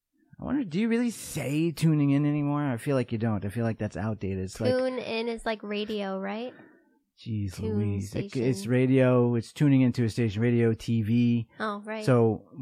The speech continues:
Speaker 1: when I was young, people would, you know, it's, uh, you know, "You're gonna watch Three's Company. Tune in
Speaker 2: Uh-huh.
Speaker 1: this
Speaker 2: Oh.
Speaker 1: Friday," you know, and so it was, it was,
Speaker 2: <laughs>
Speaker 1: yeah, "Turn to our channel at
Speaker 2: Yeah.
Speaker 1: this time, at this day and time,
Speaker 2: <laughs>
Speaker 1: so you don't miss it."
Speaker 2: Yeah.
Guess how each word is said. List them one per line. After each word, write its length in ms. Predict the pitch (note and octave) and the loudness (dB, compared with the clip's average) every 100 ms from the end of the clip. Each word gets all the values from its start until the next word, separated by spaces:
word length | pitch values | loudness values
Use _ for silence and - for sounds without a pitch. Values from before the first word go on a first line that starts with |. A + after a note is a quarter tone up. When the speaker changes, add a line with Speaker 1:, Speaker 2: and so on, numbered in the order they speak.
| A#2+ | 0
Speaker 1:
when 120 | A#2+ | 2
I 120 | A#2 | 2
was 120 | A2+ | 0
young, 200 | A2+ A#2 | 0 0
people 260 | A2+ A2+ A2 | 0 0 0
would, 200 | A2 - | -2 -2
you 180 | A#2 A2 | -2 0
know, 180 | G2+ G2 | 0 -2
it's, 340 | G#2 G2 - | -4 -6 -6
uh, 260 | G2+ G2 F#2+ F2 | -6 -4 -4 -6
you 100 | G#2 | -4
know, 60 | |
"You're 140 | G2+ B2+ | -2 2
gonna 160 | B2 | 2
watch 500 | A#2+ A#2+ A2+ - - - _ _ _ - | 2 2 -2 -6 -12 -16 _ _ _ -6
Three's 240 | B2+ D#3 | 0 0
Company. 460 | B2+ E3+ F#3 A2+ G#2 | 2 0 2 0 -2
Tune 460 | - - A#3 C4 G#3+ | -2 6 8 8 6
in 540 | A#3+ A#3+ D3+ B2 A2 - - - | 4 4 6 6 4 -2 -20 -16
Speaker 2:
Uh-huh. 180 | A#3 B3 | -12 -8
Speaker 1:
this 360 | G#2 E3+ G3+ A3 | 0 4 4 0
Speaker 2:
Oh. 60 | |
Speaker 1:
Friday," 640 | - D#3+ G3 D#3 A#2+ A2+ A2 | 0 2 4 6 6 4 2
you 160 | A#2 | 2
know, 180 | A#2 A#2 | 2 4
and 200 | A2 G#2+ | 2 0
so 260 | - A2 G#2+ | 0 2 2
it 40 | |
was, 180 | G#2 F#2+ | 2 -2
it 200 | - G#2+ | -2 0
was, 140 | G2+ | 0
Speaker 2:
<laughs> 80 | A#2 | 0
Speaker 1:
yeah, 120 | G2+ F#2 _ _ _ | 0 -2 _ _ _
"Turn 280 | - D3 D3 | 0 2 2
to 160 | C3 B2+ | 4 6
our 160 | B2 | 6
channel 560 | G#2+ B2+ A#2+ G2+ G2 G2+ | 4 2 2 0 -2 -4
at 120 | - A3 | 0 0
Speaker 2:
Yeah. 140 | G#3 | 2
Speaker 1:
this 100 | A2 | 0
time, 320 | - B2+ A2+ C#4 | 0 0 0 0
at 160 | A2+ C4 | -2 2
this 180 | C#3 | 2
day 380 | A2+ C3 C3+ C3 | 2 2 4 4
and 300 | A2+ B2 A#2+ | 4 4 4
time, 460 | A2 C#3 B2 A2+ A2 - | 4 4 4 4 2 -2
Speaker 2:
<laughs> 100 | - | -8
Speaker 1:
so 160 | - C3+ | 0 4
you 200 | B2 B2+ | 6 6
don't 240 | A#2+ G2+ | 4 2
miss 240 | A#2 A2+ | 2 0
it." 160 | G#2+ - | -2 -6
Speaker 2:
Yeah. 280 | A#3+ A3 G#3+ | -6 -6 -6